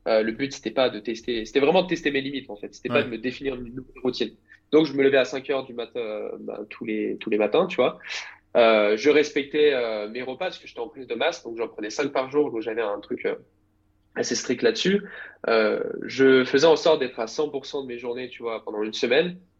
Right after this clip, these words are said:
Speaker 1: euh, au niveau de ma productivité. Euh, j'utilisais pas mes réseaux sociaux. Et tout ça combiné faisait que c'était quelque chose d'extrême.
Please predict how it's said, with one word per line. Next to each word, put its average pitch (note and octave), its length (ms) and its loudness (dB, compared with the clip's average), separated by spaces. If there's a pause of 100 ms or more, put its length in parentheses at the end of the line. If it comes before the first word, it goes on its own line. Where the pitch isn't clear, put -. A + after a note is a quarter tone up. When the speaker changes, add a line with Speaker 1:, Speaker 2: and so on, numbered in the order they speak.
(140)
Speaker 1:
euh, A2 80 0
au A2 80 0
niveau A#2+ 200 0
de A#2+ 60 -2
ma A2 100 0
productivité. B2+ 960 0 (360)
Euh, G#2+ 500 2 (360)
j'utilisais C#3 460 2
pas C#3+ 180 6
mes B2+ 100 2
réseaux A#2 220 2
sociaux. E3+ 520 -2 (280)
Et B2+ 140 4
tout G#3 140 2
ça G#3 180 4
combiné F#3 380 0
faisait E3 240 -2
que F3 60 -8
c'était - 120 -14
quelque C3+ 160 -4
chose C#3+ 160 -10
d'extrême. D#3 560 -2